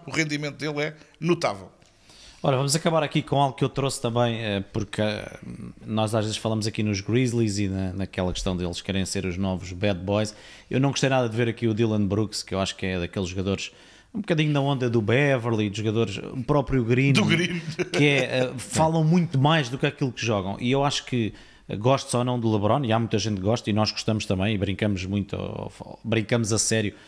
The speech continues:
Speaker 2: quando falamos de Jordan e LeBron, mas, eh, ponham onde quiserem, LeBron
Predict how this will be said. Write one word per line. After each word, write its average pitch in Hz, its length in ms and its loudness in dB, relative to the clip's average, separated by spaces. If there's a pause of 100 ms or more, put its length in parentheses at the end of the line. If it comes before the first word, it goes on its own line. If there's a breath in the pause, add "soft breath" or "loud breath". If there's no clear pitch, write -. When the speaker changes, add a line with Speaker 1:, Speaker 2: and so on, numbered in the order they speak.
(220 loud breath)
Speaker 2:
quando 104 160 -2
falamos 107 300 0
de 95 60 -8
Jordan 104 300 2
e 101 40 0
LeBron, 101 320 2
mas, 101 400 0
eh, 107 140 -6 (200)
ponham 113 300 2
onde 110 160 0
quiserem, 104 400 0
LeBron 104 360 2